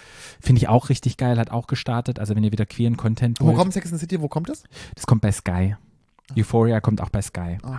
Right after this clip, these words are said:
Speaker 1: Haben wir ja mal Werbung gemacht.
Speaker 2: <laughs> Ja,
Speaker 1: Bei
Speaker 2: ja, ja.
Speaker 1: Sky. Ja.
Speaker 2: <laughs> Ah, ja.
Speaker 1: Sky. Ja.
Speaker 2: Okay.
Speaker 1: Und ja, Juti.
Speaker 2: Dann würde ich sagen, schaltet auch in zwei Wochen wieder ein.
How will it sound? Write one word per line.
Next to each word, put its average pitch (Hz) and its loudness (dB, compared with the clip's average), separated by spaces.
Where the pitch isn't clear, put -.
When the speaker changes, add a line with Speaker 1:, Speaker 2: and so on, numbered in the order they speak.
Speaker 1:
Haben 117 2
wir 117 6
ja 107 4
mal 92 0
Werbung 92 -6
gemacht. 87 -10
Speaker 2:
<laughs> - -6
Ja, 139 6
Speaker 1:
Bei 139 6
Speaker 2:
ja, 156 6
ja. 104 4
Speaker 1:
Sky. - 0
Ja. 247 8
Speaker 2:
<laughs> - 0
Ah, 151 0
ja. 190 -4
Speaker 1:
Sky. - 0
Ja. 104 4
Speaker 2:
Okay. 113 -4
Speaker 1:
Und 139 8
ja, 98 6
Juti. 113 6
Speaker 2:
Dann 123 0
würde 127 2
ich 123 -2
sagen, 117 -6
schaltet - -6
auch 113 -4
in 120 -4
zwei 104 -6
Wochen 113 -6
wieder 160 -4
ein. 160 -10